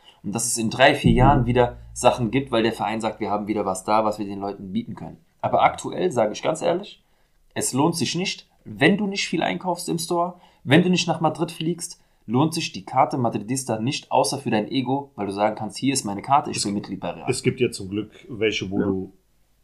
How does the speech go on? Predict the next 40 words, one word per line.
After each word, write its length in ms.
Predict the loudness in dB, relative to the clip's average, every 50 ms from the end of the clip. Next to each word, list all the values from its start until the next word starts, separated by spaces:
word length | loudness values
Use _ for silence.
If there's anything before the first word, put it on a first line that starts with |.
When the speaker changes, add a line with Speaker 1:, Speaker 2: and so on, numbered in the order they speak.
| _ _ _ 0
Speaker 3:
auch 160 | 0 0 0
nicht 240 | 0 -2 -2 -2 -2
bezahlen 400 | -6 -4 -4 -4 -4 -4 -8 -12 -14 _ -8
musst. 500 | -6 -4 -4 -4 -4 -6 -8 -12 -18 _ -4
Speaker 1:
Ja. 140 | -4 -4 -4 -4 -10 _ _ _ _ _ _ _ _ _
Speaker 3:
Dass 160 | -2 -2 0
du 100 | -2 -2
das 260 | -4 -4 -6 -6 4 4
einfach 200 | 4 4 6 2
nur 120 | 0 0
kostenlos 560 | 0 0 0 -2 -4 -8 -8 -8 -8 -10 -12
hast, 180 | -14 -14 -14 -6 -4
was 160 | -2 0 0
auch 140 | -2 -2 0
vollkommen 380 | -2 -4 -4 -4 -8 -8 -10
in 40 | -12
Ordnung 340 | -14 -14 -12 -12 -14 -14 -14
ist. 180 | -16 -20 -20 _ _ _ _ _ _ _ _ _ _ _ _ _ _ _ _ _ _ _ _ _ _ _ _
Aber 200 | -6 -2 -2 -2
sechzig 440 | 0 0 0 -2 -2 -2 -2 0 2 4
Euro 260 | 4 4 4 4 2
im 60 | 2 2
Jahr 200 | 2 4 4 4
oder 200 | 2 2 -2 -2
wie, 120 | -2 -4
oder 180 | -2 -2 -2 -2
fünfundsiebzig, 560 | -4 -8 -8 -8 -6 -4 -4 -2 -2 -2 -4
Speaker 1:
Ja. 40 | -6
Speaker 3:
wie 60 | -8
viel 100 | -8 -8
das 140 | -8 -8 -6
so 240 | -4 -2 -4 -4 -4
kostet, 480 | -4 -4 -4 -4 -2 -4 -6 -6 -6 -10 _ _ _ _ _ _ _ _ _ _ _ _
für 120 | -8 -6
das, 240 | 2 4 4 4 4
das 200 | 0 -2 -4 -4
halt 200 | -6 -6 -8 -6
quasi 320 | 0 2 2 2 2 0 -4
nichts 240 | -6 -6 -8 -8
zurück- 320 | -6 -4 -4 -4 -4 -6